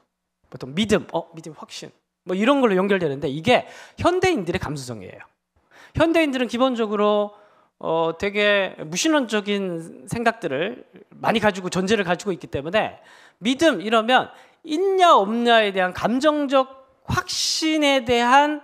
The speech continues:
생각이 먼저 떠올라요. 그래서 믿음이라는 단어를 생각할 때 늘 마음을 먼저 떠올리는 겁니다. 근데 사실, 에, 성경의 맥락에서, 성경 시대 사람들에게 있어서는 다 종교가 있었어요. 다신론이, 다신교가 문제지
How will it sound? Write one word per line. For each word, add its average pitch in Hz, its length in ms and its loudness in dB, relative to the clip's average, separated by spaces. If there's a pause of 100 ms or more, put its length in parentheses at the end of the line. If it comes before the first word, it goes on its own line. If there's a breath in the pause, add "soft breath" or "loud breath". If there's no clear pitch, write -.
(100)
생각이 277 300 0
먼저 165 160 -4
떠올라요. 151 500 -2 (600 soft breath)
그래서 277 240 4
믿음이라는 254 500 2
단어를 196 320 2
생각할 202 300 0
때 165 160 -6
늘 233 320 0 (200 loud breath)
마음을 220 360 4
먼저 156 220 -4 (160)
떠올리는 196 380 0
겁니다. 110 380 -12 (440 soft breath)
근데 262 160 -2
사실, 233 520 0 (540 soft breath)
에, 156 380 -8
성경의 320 720 0
맥락에서, 160 540 -4
성경 302 320 0
시대 214 200 -4
사람들에게 170 500 -2
있어서는 123 760 -6 (680 soft breath)
다 320 200 4
종교가 269 360 4
있었어요. 135 360 -8 (880 soft breath)
다신론이, 226 880 2
다신교가 269 520 2
문제지 175 600 -2